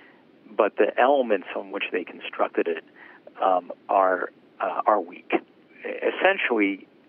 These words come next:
whether or not the administration prevails in,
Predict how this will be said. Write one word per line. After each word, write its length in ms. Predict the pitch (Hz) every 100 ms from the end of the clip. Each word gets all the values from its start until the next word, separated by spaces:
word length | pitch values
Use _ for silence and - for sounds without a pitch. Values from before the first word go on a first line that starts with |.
| _ _ _ 120
whether 360 | - 131 143
or 40 | 262
not 360 | 101 98 98 - _ _ -
the 220 | 98 87
administration 720 | 85 - 104 - - 92 85 92 82
prevails 680 | - 80 85 82 80 82 - - - - _ _
in, 380 | 117 98 87 85